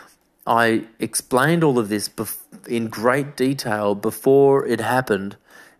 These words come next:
Um, but what I started to say a number of years ago was God is first shaking the church, and then he's gonna cha-, shake the world.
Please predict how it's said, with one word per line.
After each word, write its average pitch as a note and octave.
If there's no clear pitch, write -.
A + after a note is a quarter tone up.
Um, A2+
but A#2+
what C3
I D3+
started C#3+
to C3
say B2+
a A#2
number A#2+
of A#2
years C3+
ago A2
was A#2
God C3+
is C3+
first -
shaking B2
the A#2+
church, -
and A#2
then C#3
he's D3+
gonna A#2+
cha-, A2
shake -
the B2+
world. B2